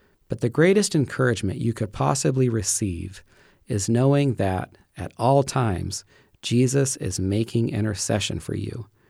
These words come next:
Romans eight thirty-four. You can be sure that his intercession includes your marriage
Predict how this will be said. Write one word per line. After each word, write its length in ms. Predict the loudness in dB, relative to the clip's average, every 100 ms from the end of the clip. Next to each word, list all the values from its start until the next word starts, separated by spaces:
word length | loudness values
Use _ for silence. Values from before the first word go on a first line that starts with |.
| _ _ 0
Romans 420 | 2 4 2 0
eight 220 | -4 -2
thirty-four. 720 | -4 -4 -2 0 0 -2 -10 _ _ _ _ _ _
You 160 | 6
can 160 | 6 6
be 120 | 4
sure 300 | 4 4 6
that 140 | 4 2
his 220 | 2 2
intercession 720 | 0 0 0 0 0 0 -2
includes 540 | -2 -4 0 2 2 0
your 100 | 0
marriage 540 | 2 2 0 -4